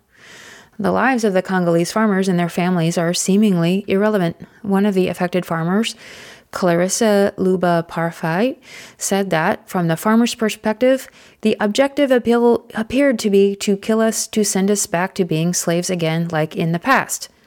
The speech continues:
Again, these are African farmers complaining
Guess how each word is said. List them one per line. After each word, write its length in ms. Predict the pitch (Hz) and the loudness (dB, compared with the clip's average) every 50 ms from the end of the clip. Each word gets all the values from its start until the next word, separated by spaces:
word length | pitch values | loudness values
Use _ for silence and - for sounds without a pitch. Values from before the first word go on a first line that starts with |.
| _ _ - - _ _ _ _ _ _ | _ _ -20 -20 _ _ _ _ _ _
Again, 380 | - 175 185 175 185 196 196 202 - | -6 -2 0 0 0 0 -2 -2 0
these 200 | 208 196 196 208 | 2 2 2 2
are 360 | 202 185 180 175 170 - - _ | 0 0 0 0 -2 -4 -6 _
African 580 | - 170 175 - - 196 - 180 170 165 165 160 | -4 -4 -4 -4 -6 -4 -2 0 0 0 0 -2
farmers 560 | - - 175 175 196 190 151 165 190 196 - | -2 -4 -2 0 0 0 0 0 -2 -2 -4
complaining 800 | - - 175 165 160 - - 175 180 185 180 165 165 165 165 165 | -4 -4 -4 -4 -4 -4 -4 -2 0 0 0 0 0 0 -2 -2